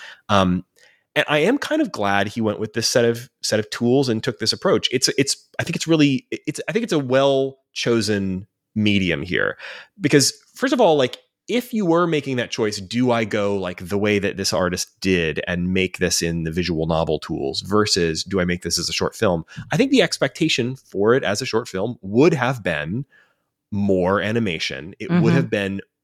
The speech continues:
Speaker 1: much larger, a much larger production. It might not have been approachable as a hobby project, uh, for this guy who, he, he clearly is aware of film. This guy, it seems like his day job, at least in, for a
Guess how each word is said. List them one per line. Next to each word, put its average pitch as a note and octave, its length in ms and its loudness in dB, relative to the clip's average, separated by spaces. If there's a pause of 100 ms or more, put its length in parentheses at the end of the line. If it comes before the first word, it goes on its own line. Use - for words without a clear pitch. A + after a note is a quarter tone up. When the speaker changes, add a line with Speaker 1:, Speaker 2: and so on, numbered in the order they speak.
(100)
Speaker 1:
much A2+ 640 0
larger, F#2+ 640 0
a A2 60 -4
much A2+ 260 0
larger G2 280 2
production. A2 440 -2
It - 200 -6
might G2+ 260 0
not G2 160 0
have F#2+ 80 -2
been F2+ 140 -4
approachable F#2 560 0
as F2+ 120 -2
a E2+ 60 -4
hobby G2 380 0
project, E2+ 560 0 (420)
uh, E2+ 240 4
for - 180 -4
this F#2 140 0
guy F#2 160 2
who, G2 120 -2 (140)
he, G#3+ 200 2
he - 160 -8
clearly A3+ 320 0
is A#2+ 100 0
aware A#2+ 300 0
of A2 80 -4
film. A#2 220 -2
This A#2 120 -6
guy, C3 220 2 (260)
it G2 160 -6
seems D#3+ 140 0
like D3+ 100 2
his G2+ 160 -4
day A2 220 0
job, F#2 320 2
at D2 60 -4
least - 340 -6
in, F#2 340 0
for G2+ 180 2
a F#2 40 0